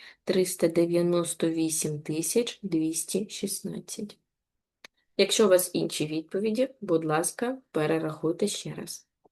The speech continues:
Дуже важкі приклади, тому слід бути неймовірно уважними.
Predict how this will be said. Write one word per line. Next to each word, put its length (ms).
Дуже 240
важкі 340
приклади, 560
тому 260
слід 300
бути 280
неймовірно 840
уважними. 720